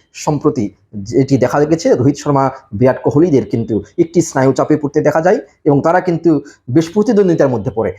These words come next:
এবং চ্যালেঞ্জের মুখে পড়ে। সেই চ্যালেঞ্জটি মোকাবেলা করে তারা আসলে, আহ, বাংলাদেশের, আহ, সাথে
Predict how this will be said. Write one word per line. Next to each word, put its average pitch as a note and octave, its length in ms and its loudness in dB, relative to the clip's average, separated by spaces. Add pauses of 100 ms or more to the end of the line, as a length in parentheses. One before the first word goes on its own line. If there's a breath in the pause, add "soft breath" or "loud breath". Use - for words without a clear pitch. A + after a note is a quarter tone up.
এবং D3 200 0
চ্যালেঞ্জের F#3 360 2
মুখে C3+ 200 -4
পড়ে। F#2 180 -4 (280 soft breath)
সেই A3 220 0
চ্যালেঞ্জটি G3 560 0
মোকাবেলা D3+ 380 2
করে F#3 260 2
তারা D#3 240 2 (340)
আসলে, D3+ 320 0
আহ, C3+ 420 -2 (100)
বাংলাদেশের, C3 360 -2
আহ, B2 360 -2
সাথে C3+ 280 -4